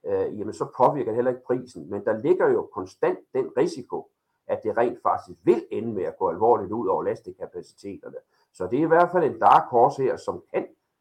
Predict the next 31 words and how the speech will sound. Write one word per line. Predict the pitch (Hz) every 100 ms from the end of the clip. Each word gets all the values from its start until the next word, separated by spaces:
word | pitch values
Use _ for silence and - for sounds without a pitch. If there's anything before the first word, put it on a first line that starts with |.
| -
gå |
hen | 107 127
og | 113
betyde | - - 127 127 80 - _ _
en | 107 -
understøtning | 104 131 123 - 98 82 90 -
af, | 82 -
af | 82 -
prisudviklingen. | 92 101 92 82 - 76 60 - _ _ _ _ _ _ _ _ _ _ _ _ _ _ -
Og | -
til | -
sidst, | 117 160 180 - _ -
så | -
er | 135
der | 139 123 -
punktet | 147 127 139
med | 110 104
El | 95 92
Niño | 110 143 156 120
i | 101
Australien, | 85 - 120 143 135 107
som | 98 107
jo | 98
har | - 127 101 -
potentiale | 107 98 92 - 117 139 147
til | - 110
at | 92
halvere | 95 113 113
den | 87
australske | 78 71 107 110 - -
høst, | 90 113